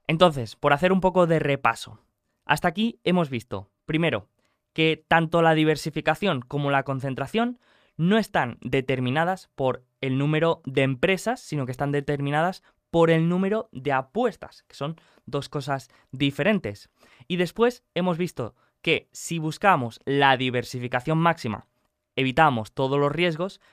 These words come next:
pero nuestra rentabilidad sería muy cercana a la del crecimiento económico.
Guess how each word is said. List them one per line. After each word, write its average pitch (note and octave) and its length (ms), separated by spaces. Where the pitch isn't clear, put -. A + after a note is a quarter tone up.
pero F#3 320
nuestra E3 500
rentabilidad D3+ 760
sería D3 380
muy F3+ 640
cercana F3 560
a C3+ 220
la B2+ 260
del B2 320
crecimiento C3+ 560
económico. C#3 640